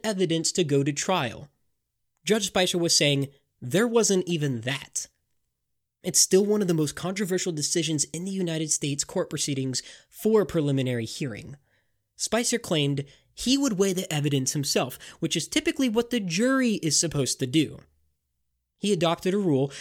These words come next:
that governed grand juries to, quote, "warrant a conviction by the grand jury," end quote. He was, at this point, in his own words, now the jury.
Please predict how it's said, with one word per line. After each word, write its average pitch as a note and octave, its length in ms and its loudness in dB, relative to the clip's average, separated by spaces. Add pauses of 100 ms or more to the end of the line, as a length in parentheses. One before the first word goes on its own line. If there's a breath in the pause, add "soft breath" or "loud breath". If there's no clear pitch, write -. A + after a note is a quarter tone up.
(100 loud breath)
that E3 120 2
governed A3 320 2
grand F#3 300 0
juries D3 320 2
to, E3 120 -2
quote, F3 360 2 (260 loud breath)
"warrant G3 380 2
a G#3+ 80 2
conviction F#3+ 560 2
by D3 180 4
the A3 80 2
grand E3 380 2
jury," D#3 440 -2
end E3+ 220 2
quote. - 360 -12 (800)
He G3+ 120 2
was, E3+ 400 2 (300 loud breath)
at C#3 160 -4
this G3+ 160 2
point, F3+ 400 -2 (320)
in F3 100 2
his E3 140 2
own G3 200 4
words, B2 460 0 (300 soft breath)
now C#3 200 0
the B2+ 120 -2
jury. E3 420 0